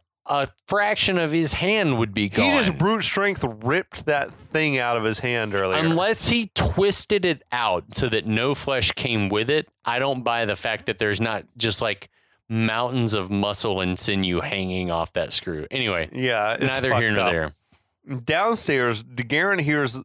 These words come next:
Speaker 2: the ruckus upstairs, whatever. But then
Speaker 1: Yep.
Speaker 2: he hears a woman's whimper, like, in the other room, goes to check that shit out. He kicks the door open, finds a man w-, holding a gun to the head of his witness as a hostage.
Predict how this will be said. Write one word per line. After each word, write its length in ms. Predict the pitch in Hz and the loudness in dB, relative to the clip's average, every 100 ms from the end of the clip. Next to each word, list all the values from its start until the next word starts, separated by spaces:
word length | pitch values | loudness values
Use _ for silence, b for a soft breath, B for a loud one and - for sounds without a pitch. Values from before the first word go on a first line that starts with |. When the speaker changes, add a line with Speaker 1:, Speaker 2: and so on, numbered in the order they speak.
| _ | _
Speaker 2:
the 160 | 143 131 | -4 -2
ruckus 680 | 117 113 - 110 104 - - | 0 -2 0 -2 0 -2 -4
upstairs, 440 | - - - 110 107 | -4 -4 -2 -2 0
whatever. 440 | 117 107 98 101 - B B - | 0 0 -2 -4 -6 B B -2
But 100 | 139 | 0
then 140 | - | 2
Speaker 1:
Yep. 0 | |
Speaker 2:
he 100 | 202 | 2
hears 280 | 175 208 180 | 4 2 2
a 40 | |
woman's 540 | 151 131 156 175 180 156 | 0 0 0 2 2 0
whimper, 640 | 127 139 160 - 113 110 | 0 0 0 0 0 2
like, 240 | 113 117 127 | 0 0 -2
in 80 | |
the 160 | 120 123 | 0 0
other 220 | 135 139 | 2 0
room, 460 | 127 120 113 107 107 B B | 0 2 2 0 -4 B B
goes 180 | - 135 | -2 0
to 100 | - | 0
check 260 | 117 151 151 | -2 -2 0
that 160 | 156 156 | -2 0
shit 220 | - 135 | 0 2
out. 340 | 113 101 110 _ _ _ _ | 2 2 -2 _ _ _ _
He 120 | 135 | -4
kicks 320 | - 208 - | 0 -2 0
the 80 | 208 | 0
door 220 | 190 185 | 2 2
open, 200 | 180 180 | 2 0
finds 460 | 165 156 143 147 135 | -2 0 0 0 0
a 80 | 127 | -2
man 400 | 123 135 156 170 | 0 0 2 2
w-, 160 | 156 - | 0 -2
holding 340 | - 143 147 | -2 0 0
a 80 | 143 | -2
gun 520 | 127 131 143 160 170 156 | -2 -2 0 0 -2 -4
to 140 | - | -2
the 100 | 120 | 0
head 220 | 120 147 151 | 0 2 2
of 120 | 139 | 2
his 180 | 123 113 | 0 0
witness 640 | 127 143 160 170 175 - | 0 0 0 0 0 -2
as 220 | - 127 107 | -2 -2 -2
a 60 | |
hostage. 640 | - 127 147 - 190 180 | -2 -2 -2 0 -2 -2